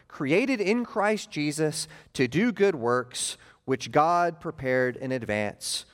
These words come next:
for us to do. All right, uh, this is not a sermon covering all of the book of Ephesians, but if you want to know, Ephesians is all about reconciliation. Okay, and the way that Paul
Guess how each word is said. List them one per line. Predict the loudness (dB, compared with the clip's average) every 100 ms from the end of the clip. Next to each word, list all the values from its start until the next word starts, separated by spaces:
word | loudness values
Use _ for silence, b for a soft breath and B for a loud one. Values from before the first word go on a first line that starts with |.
| b _
for | -4 -2
us | -2 -4 -8
to | 0
do. | 0 0 -10 _ _ _ _ _ _ _ _ -12 0
All |
right, | 0 0 B B B
uh, | 2 2
this | -2
is | 0
not | 2 2 0
a | -6
sermon | -2 0 0 -2
covering | -4 0 0 0 0
all | 4 4 4
of | 2 0 -2
the |
book | -4 -4
of | -4
Ephesians, | 0 0 2 0 2
but | 2 2
if | 0
you | 0
want | 2
to |
know, | 4 2
Ephesians | 0 -2 -2 -2 -4
is | 2
all | 2
about | 4 2 2
reconciliation. | -4 -4 -4 -2 0 -2 -8 -14 _ _ _ b b b b 0
Okay, | 0
and | 2
the |
way | 4 4
that | 2 -4
Paul | 2 4 6 2